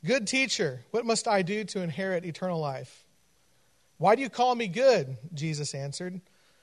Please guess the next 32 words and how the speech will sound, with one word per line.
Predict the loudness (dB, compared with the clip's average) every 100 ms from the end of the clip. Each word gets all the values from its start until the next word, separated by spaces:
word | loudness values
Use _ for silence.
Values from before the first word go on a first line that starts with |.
| _ 2
"No | 6
one | 8 6
is | 2
good | 4 6 6
except | 6 2 0 0
God | 2 4 4
alone." | 4 2 0 -2
I | 0
love | 0 0
that | 0 -4
teaser. | -6 -6 -6 -8 -8
<laughs> | -10 -12 -16 -16 _ _ _ _ _ _ -6
You | -2
know | 0
what | 2 2
I | 0
mean? | 0 -4 -6 -10 _ _ _ _ _ _ _ _ _ _
He's | -2 4
like, | 4 2 -10 _ _ _ _ _ _ -18 -6
like | -2 0
when | 0 0
Jesus, | 0 0 2 2 0
when | -2 -2
Jesus | 0 0 2 0
looks | -2 -6 -6
at |
you | -4 -4 -2
and | -4 -4
me, | -4 -6
he | -8
already | -4 -2 0 -2 -2
knows | 0 0 -2 -4